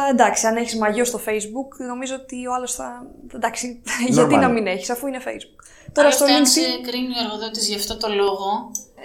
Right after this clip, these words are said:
Speaker 3: και αποφασίσει ότι δεν θέλει να σε προσ-, να σε προσλάβει γιατί δεν του αρέσει η φωτογραφία που έχεις βάλει με το μαγιό,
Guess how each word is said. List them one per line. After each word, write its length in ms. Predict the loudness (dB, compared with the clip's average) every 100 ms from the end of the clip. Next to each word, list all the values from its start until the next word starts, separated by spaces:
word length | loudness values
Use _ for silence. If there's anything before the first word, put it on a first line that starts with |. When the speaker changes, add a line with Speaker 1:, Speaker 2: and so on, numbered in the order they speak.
| -4
Speaker 3:
και 100 | -2
αποφασίσει 480 | -2 0 2 2 0
ότι 160 | -4
δεν 180 | -4 -4
θέλει 180 | -2 -2
να 60 | 2
σε 180 | 0
προσ-, 300 | 0 -6 -4 -4
να 80 | -2
σε 160 | -4 -4 -12 -10 -10 -10 -16 -18 -12 -12 -12
προσλάβει 540 | -6 -4 2 2 2 -6
γιατί 320 | -8 -6 -4
δεν 140 | -2 0
του 80 |
αρέσει 220 | 2 2 0
η 20 |
φωτογραφία 480 | -2 -2 -2 -2 -2
που 60 |
έχεις 140 | -2 0
βάλει 220 | 0 0
με 80 | -4
το 120 | -4
μαγιό, 580 | -4 -6 -4 -4 -4 -8